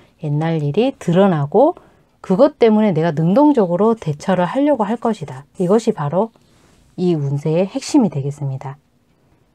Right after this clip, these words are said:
근데 물론 개인마다 좀 다르죠. 돈을 많이 버냐 못 버느냐.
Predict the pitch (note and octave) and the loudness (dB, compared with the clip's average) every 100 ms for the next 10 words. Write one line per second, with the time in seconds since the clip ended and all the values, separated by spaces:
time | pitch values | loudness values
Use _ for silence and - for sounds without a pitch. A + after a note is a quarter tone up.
0 | - E3 F3 G#3+ A#3 E3 G3+ A3+ G#3+ F3+ | -10 -6 0 0 2 2 2 2 0 -2
1 | - F#3 F3 D3+ C#3+ _ _ _ _ _ | 0 0 0 -6 -10 _ _ _ _ _
2 | _ _ _ - G#3 B3+ D3+ G3 B3+ B3+ | _ _ _ 2 4 4 2 2 2 2
3 | A#3 G#3 D3 - D#3+ D3 C#3+ C3+ | 2 2 0 -2 -2 0 -2 -4